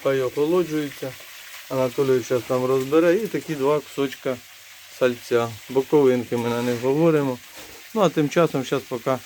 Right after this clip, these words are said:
почекрижимо цибульку.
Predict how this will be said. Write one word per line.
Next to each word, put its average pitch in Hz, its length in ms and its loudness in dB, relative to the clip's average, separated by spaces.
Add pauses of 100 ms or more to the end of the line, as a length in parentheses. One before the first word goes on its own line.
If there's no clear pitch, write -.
(500)
почекрижимо 135 920 2 (1000)
цибульку. 147 720 2